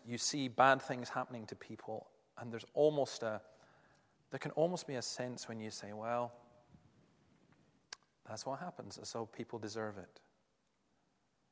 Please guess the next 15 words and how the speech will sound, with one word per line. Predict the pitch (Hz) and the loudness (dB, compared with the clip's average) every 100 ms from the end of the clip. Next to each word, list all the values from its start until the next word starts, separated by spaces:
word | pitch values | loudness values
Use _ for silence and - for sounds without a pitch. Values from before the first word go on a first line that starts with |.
| _ _ _ - | _ _ _ 0
But | 113 | 4
that's | 139 - | 4 2
not | 131 139 147 - | 2 4 4 2
to | 127 | 0
be | 123 | 2
our | 120 | 4
attitude, | 139 139 - 104 101 | 2 0 -6 -8 -8
and | 117 | -8
it's | - | -6
not | 135 156 | 0 0
the | 147 | 0
attitude | 135 127 120 120 113 | -4 -4 -6 -6 -6
of | |
Jesus | 110 117 110 101 | -6 -6 -6 -8
Christ, | - 123 107 - - | -2 0 0 -6 -12